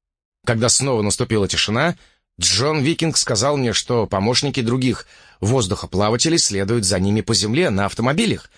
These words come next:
чтобы быть наготове, когда они приземлятся. «А как насчет вас?» — спросил я. «За нами тоже едут?»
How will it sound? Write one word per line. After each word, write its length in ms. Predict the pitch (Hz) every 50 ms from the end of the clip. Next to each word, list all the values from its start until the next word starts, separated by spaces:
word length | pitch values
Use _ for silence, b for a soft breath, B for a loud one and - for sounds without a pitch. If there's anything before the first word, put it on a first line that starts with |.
| b b b
чтобы 340 | b - - 120 101 101 98
быть 220 | 101 123 123 -
наготове, 480 | 117 117 131 175 - 185 139 98 90 82
когда 300 | - 101 101 107 101 101
они 280 | 104 110 92 78 71 69
приземлятся. 640 | - 98 92 123 135 110 80 - - - - - _ _ _ _ _ _ _ _ _ -
«А 340 | 101 98 92 87 82 78
как 220 | - - 110 - -
насчет 300 | 104 - - 101 90 85
вас?» — 400 | 85 90 82 92 - - - - _ _ _ _ -
спросил 420 | - - 113 107 - 113 113 107
я. 240 | 107 110 110 113 117 _ _ _ _ _ _ _ -
«За 260 | - 82 - 104 117
нами 420 | 131 139 123 107 92 85 76 73 69
тоже 340 | - - 165 214 214 240 220
едут?» 380 | 147 113 92 73 65 - -